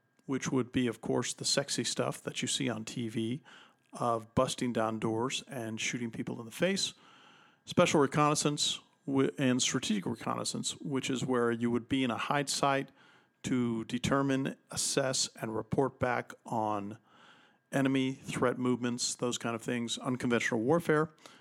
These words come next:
which would be the original force multiplier mission that was envisioned in the nineteen fifties and the nineteen sixties when Special Forces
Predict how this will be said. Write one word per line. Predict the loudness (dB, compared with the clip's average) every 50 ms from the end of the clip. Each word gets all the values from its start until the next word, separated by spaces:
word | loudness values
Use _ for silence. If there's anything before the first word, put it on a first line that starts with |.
| _ _ _ _
which | 2 2 2 4 4
would | 2 2 0 2 2
be | 2 2 2 4
the | 4 4 4 4
original | 4 4 2 2 2 2 2 2
force | 0 -2 -2 0 0 2 2 0 -2 0
multiplier | 0 0 0 -2 -4 -6 -6 -6 -4 -2 -2 -2 -2
mission | -2 -2 -2 -2 -2 -4 -6 -8 -8 -12 -14 -20 -20 -20 -20 -20 _ _ _
that | 0 0 0 2
was | 2 0 0 2 2
envisioned | 0 0 2 0 -2 0 0 -2 0 0
in | 0 0
the | 0 0
nineteen | 0 0 -2 -4 -4 -4 -4 -4 -4
fifties | -4 -6 -6 -4 -4 -4 -4 -4 -4 -6
and | -4 -2
the | -2
nineteen | -2 -2 -2 -4 -6 -6 -6
sixties | -6 -6 -8 -8 -6 -4 -2 -2 -2 -2 -4 -8 -12 _ -20 -20 -20 -20 -20 _ _ _
when | -2 0 0 0
Special | 0 0 0 0 0 -2 -2
Forces | -2 -2 -2 0 0 0 0 0 0 0 -2 -2 -4